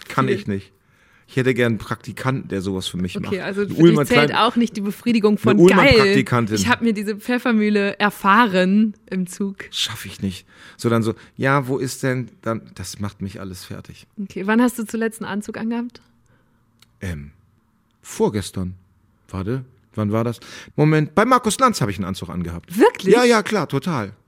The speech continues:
Speaker 2: Du bist im Anzug zu Markus Lanz
Speaker 1: Ja.
Speaker 2: gegangen? Warum?
Speaker 1: Weil es G-E-Z-mäßig sich gehört. Nein, ich weiß es nicht. Ich hab jetzt ab und zu einen Anzug angehabt, weil ich das irgendwie gut fand.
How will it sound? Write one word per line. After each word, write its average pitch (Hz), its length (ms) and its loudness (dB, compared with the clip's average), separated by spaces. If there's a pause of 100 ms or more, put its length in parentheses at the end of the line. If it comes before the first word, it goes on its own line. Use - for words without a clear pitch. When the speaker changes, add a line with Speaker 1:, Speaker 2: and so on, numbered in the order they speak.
(160)
Speaker 2:
Du - 80 -10
bist 233 160 -4
im 226 140 0
Anzug 320 440 0
zu - 80 -6
Markus 262 380 -2
Lanz 208 180 -6
Speaker 1:
Ja. 254 200 2
Speaker 2:
gegangen? 349 260 -2 (100)
Warum? 220 420 -4 (260)
Speaker 1:
Weil 98 160 -6
es - 160 -8
G-E-Z-mäßig 117 800 -2
sich - 220 -4
gehört. 147 480 -2 (500)
Nein, 160 420 6
ich - 180 -2
weiß 156 220 0
es 185 180 -6
nicht. 143 180 -2 (260)
Ich - 200 -2 (220)
hab 156 340 -2
jetzt 160 260 -2
ab 165 140 0
und 175 140 -2
zu 160 100 0
einen 156 100 2
Anzug 151 360 -4
angehabt, 156 500 -2
weil 147 80 0
ich 135 60 -4
das 135 160 -4
irgendwie 135 260 -2
gut 175 240 -2
fand. 170 420 -8